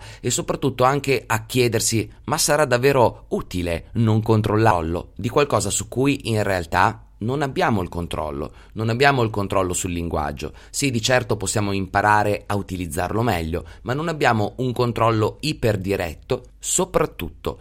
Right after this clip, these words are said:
sul linguaggio interiore, sul linguaggio privato, su quello che dici a te stesso. È chiaro che invece hai molto più controllo su cosa dici alle altre persone."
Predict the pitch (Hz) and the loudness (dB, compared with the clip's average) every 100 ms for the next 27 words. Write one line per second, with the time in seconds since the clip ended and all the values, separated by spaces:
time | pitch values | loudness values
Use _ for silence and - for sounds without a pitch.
0 | - - - 143 143 147 117 85 78 92 | -14 -10 -2 -2 0 2 2 0 -2 -6
1 | 80 - 117 110 113 113 120 90 78 - | -6 0 2 4 2 2 2 2 -2 -4
2 | 92 101 110 107 107 - 101 110 90 - | -2 2 2 2 -2 -2 4 4 4 -2
3 | - - 123 120 110 110 110 - - 101 | -6 -2 0 0 0 -2 -2 -10 -10 -6
4 | 143 175 - 95 - 85 - 85 - 80 | -6 -4 -2 -2 -2 -6 -4 -4 -4 -6
5 | - - - 110 127 107 95 92 95 104 | -8 -8 -8 2 6 6 4 0 -2 -2
6 | 101 95 90 90 135 180 147 120 101 - | 0 -2 0 -2 -2 2 4 4 2 -4
7 | - 85 117 127 82 80 85 92 - - | -6 -4 -2 -2 -2 -4 -4 -4 -8 -16
8 | - - 107 - 139 117 98 143 127 - | -6 -6 -4 0 2 2 0 -2 -4 -6
9 | 80 - 98 95 92 82 85 76 85 80 | -8 -4 0 0 0 0 -2 -4 -6 -4
10 | - - 80 71 62 | -4 -2 -4 -6 -10